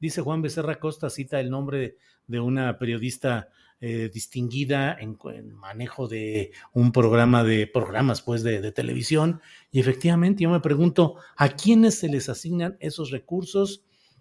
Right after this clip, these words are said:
y qué pasa con el resto, Alberto, que conocemos a muchos, eh, exiliados que tienen que dejar sus tierras, venir acá, presuntas casas de protección que luego no funcionan, el botón de pánico, en fin? ¿Qué pasa por ahí, Alberto?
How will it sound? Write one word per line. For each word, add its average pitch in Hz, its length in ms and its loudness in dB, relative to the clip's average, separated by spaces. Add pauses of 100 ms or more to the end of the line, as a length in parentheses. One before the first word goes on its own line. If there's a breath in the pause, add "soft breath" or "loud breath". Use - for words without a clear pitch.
(140)
y 196 580 0
qué 180 140 2
pasa 160 640 -6 (140)
con 131 180 0
el 131 100 0
resto, 185 380 -2
Alberto, 160 360 -2
que 143 140 -10
conocemos 147 480 -4
a 156 60 -2
muchos, 180 500 -4 (300 soft breath)
eh, 131 300 2
exiliados 139 800 -2
que 139 120 -6
tienen 147 240 -4
que 147 100 -2
dejar 135 240 -4
sus - 260 -16
tierras, 143 360 -4
venir 135 240 -4
acá, 151 400 -2
presuntas 135 580 -6 (240 soft breath)
casas 139 380 -2
de 123 80 -4
protección 156 640 -6
que 143 100 -6
luego 135 280 -4
no 127 100 -6
funcionan, 156 640 -6
el 135 100 -8
botón 143 320 -10
de 147 120 -12
pánico, 151 420 -10
en 156 80 -8
fin? 170 240 -8 (400 soft breath)
¿Qué 180 140 2
pasa 151 400 0
por 117 160 -2
ahí, 110 180 -2
Alberto? 101 480 -14